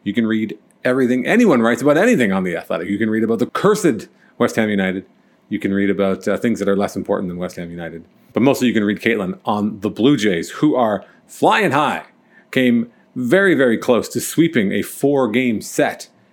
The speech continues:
at Yankee Stadium before falling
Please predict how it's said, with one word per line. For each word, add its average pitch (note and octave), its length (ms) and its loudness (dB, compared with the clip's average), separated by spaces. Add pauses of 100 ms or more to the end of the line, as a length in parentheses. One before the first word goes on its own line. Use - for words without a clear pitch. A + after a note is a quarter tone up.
(180)
at A2+ 260 -2
Yankee A#2 300 -2
Stadium G#2 580 0 (300)
before A2+ 300 2
falling A2 520 2